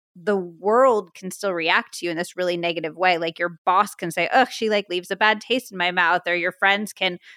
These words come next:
accuse you of being full of yourself. How do we square our own personal actions that we can take with the fact that the world is still gonna be responding in this way?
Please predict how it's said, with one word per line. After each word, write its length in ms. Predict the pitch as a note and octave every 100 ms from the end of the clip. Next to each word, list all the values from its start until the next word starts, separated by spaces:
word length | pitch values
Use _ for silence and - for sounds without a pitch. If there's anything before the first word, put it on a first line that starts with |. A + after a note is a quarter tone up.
| _
accuse 380 | G#3 - A3 G3
you 100 | G#3
of 60 | F#3+
being 260 | G#3+ G#3 -
full 180 | A3
of 140 | A3+ F3+
yourself. 640 | F3 E3+ - E3+ E3+ - _
How 260 | - C#4 C#4+
do 140 | E4
we 180 | D4+ C4+
square 960 | - - - G3 A#3 A#3 F#3 F3+ F3+ - _ _ _ _ _ _ _ G#3
our 220 | A3 -
own 340 | G#3+ A#3 A#3 G#3+
personal 500 | G#3 G3+ - A3 A3
actions 540 | G3+ A3+ - A#3+ G3+
that 180 | F#3 -
we 180 | F3 A3
can 280 | - C#4
take 340 | C#4 D#4 D#4+ D#4 -
with 260 | F#3 G#3 -
the 80 | G#3
fact 320 | F#3+ F#3+ F#3+
that 140 | F#3
the 80 | F#3+
world 340 | E3 F#3 F#3
is 140 | F3+ -
still 160 | E3
gonna 100 | E3+
be 140 | D#3+ D#3
responding 640 | D#3 - D#3 E3 D#3+ G#2+
in 100 | -
this 240 | - - -
way? 260 | - -